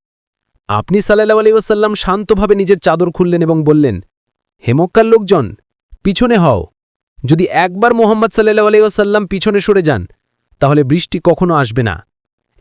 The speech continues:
এটা বলে নবী করিম সাল্লাল্লাহু আলাইহি ওয়াসাল্লাম ফিরতে লাগলেন। তখন বিশ জন লোক ঘাবড়ে গেলেন। তারা সেই বারো জন জেদি সর্দারদের বললেন, "সাবধান, যদি মোহাম্মদ সাল্লাল্লাহু আলাইহি ওয়াসাল্লাম পিছনে সরে যান, তাহলে আমরা সবাই ধ্বংস হয়ে যাব।"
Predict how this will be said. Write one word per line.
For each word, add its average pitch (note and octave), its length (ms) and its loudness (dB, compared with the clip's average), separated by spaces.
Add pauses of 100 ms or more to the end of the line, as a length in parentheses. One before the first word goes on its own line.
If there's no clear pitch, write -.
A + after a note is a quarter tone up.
এটা D#3+ 280 2
বলে F#3 260 4
নবী F#3+ 220 2
করিম G#3+ 220 2
সাল্লাল্লাহু F#3 420 2
আলাইহি G3 140 4
ওয়াসাল্লাম F#3 440 0
ফিরতে F3 340 -2
লাগলেন। A#2+ 360 0 (440)
তখন C#3+ 220 -2
বিশ C#3+ 300 -2
জন D#3+ 140 2
লোক D#3 180 2
ঘাবড়ে A#2+ 340 0
গেলেন। G2+ 300 -2 (580)
তারা E3+ 200 4
সেই A#3+ 140 0
বারো F3 280 2
জন A#3+ 180 -2
জেদি G3+ 280 0
সর্দারদের G#3+ 520 2
বললেন, G3+ 420 2 (360)
"সাবধান, E3+ 640 -2 (400)
যদি D3+ 220 2
মোহাম্মদ F#3+ 380 2
সাল্লাল্লাহু A3 400 2
আলাইহি A3 140 6
ওয়াসাল্লাম G#3+ 460 2
পিছনে A3 360 -2
সরে G3+ 220 2
যান, A#2+ 240 0 (380)
তাহলে E3 260 2
আমরা E3 160 0
সবাই E3 300 0
ধ্বংস D#3+ 320 -2
হয়ে D3+ 180 2
যাব।" B2 300 0